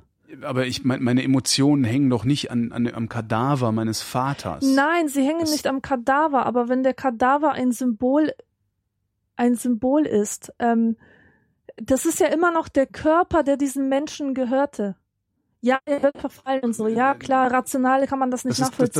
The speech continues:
Speaker 2: nachvollziehen.
Speaker 1: das ist, das ist
Speaker 2: Aber
Speaker 1: eine, das ist ein, das ist natürlich jetzt ein Argument, das davon ausgeht, dass es etwas, dass der Körper ein Gefäß ist, in dem der Mensch, äh, nur transportiert wird, was, äh, ich natürlich auch für un-, unfassbaren Unsinn halte.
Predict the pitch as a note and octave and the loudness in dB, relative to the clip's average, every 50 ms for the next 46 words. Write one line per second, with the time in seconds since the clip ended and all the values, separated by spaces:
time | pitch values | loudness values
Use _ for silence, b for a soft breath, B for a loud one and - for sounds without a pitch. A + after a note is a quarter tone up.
0 | A3 G#3+ G3+ D3 - E3 E3+ - - D3 F3+ B3 B3+ B3+ C#3+ C#3 C3 - C3+ B2 | 2 2 2 0 -2 -2 -4 -2 0 2 2 4 4 4 2 2 0 -2 -4 -4
1 | D3 C#3+ D3+ C#3 B2 A2 A#2+ A#2 C#3 C#3 D#3+ C3+ A#2 - D3 B2+ A#2 C3 - - | -4 -2 -2 0 0 -2 -4 -6 -4 -2 -2 -2 -2 -2 -4 -4 -4 -4 -4 -2
2 | A#2 F#2+ A#2 A#2 A#2 A#2+ C3+ - A2+ - B2+ G#2+ - A#2 - B2+ C3 - - A2+ | 0 2 4 4 4 4 2 2 0 -2 -2 -2 -2 -2 0 0 -2 -2 -2 -2
3 | - A2+ G#2+ A2+ G#2+ - F2+ - - A2 - - G2 - - A2+ - - A2 - | -2 -2 -2 -2 -2 -4 -4 -4 -4 -4 -4 -4 -6 -6 -6 -4 -4 -4 -4 -2
4 | - B2+ C3+ B2+ B2+ G2 F#2 A#2 A2+ A2 - - C#3 C3 C3 B2+ B2 - - A2 | 0 0 0 0 0 0 0 0 0 -2 -2 0 0 2 2 2 0 -2 -2 -4
5 | - - A#2+ A#2 A#2 A#2+ A2+ A2 A2 A#2+ A#2+ A#2 - - - - A2+ G2 G2 A2 | -2 -2 0 0 2 2 2 2 2 2 2 2 0 -2 -4 -4 -6 -4 0 0
6 | G#2+ A#2+ A#2+ G#2+ - A#2 A2 - - A2 G2+ - C#3 C3 B2 - G2 F2+ - - | 2 2 2 0 -2 -2 -2 -2 -2 -4 -2 0 -2 -2 -2 -2 -8 -8 -8 -8
7 | F#2 - - - - - F#2 G2 D2+ G#2 G#2+ - - - - G2+ - - A#2 G2+ | -8 -8 -8 -10 -12 -12 -10 -10 -8 -10 -10 -10 -10 -8 -8 -6 -4 -4 -6 -4
8 | - - A2+ - - A2 F#2 G2+ A2+ - - - - - - A2+ A2 - - B2+ | -4 -6 -6 -6 -6 -6 -6 -6 -8 -8 -8 -12 -8 -6 -4 -4 -4 -2 -2 -2
9 | B2+ - C#3 A2+ G#2+ A#2 C3+ C3 C#3+ B2 A#2 G2 F#2+ F#2+ F#2 F#2+ - - | -2 0 0 0 0 0 0 0 2 2 0 0 0 -2 -2 -4 -6 -6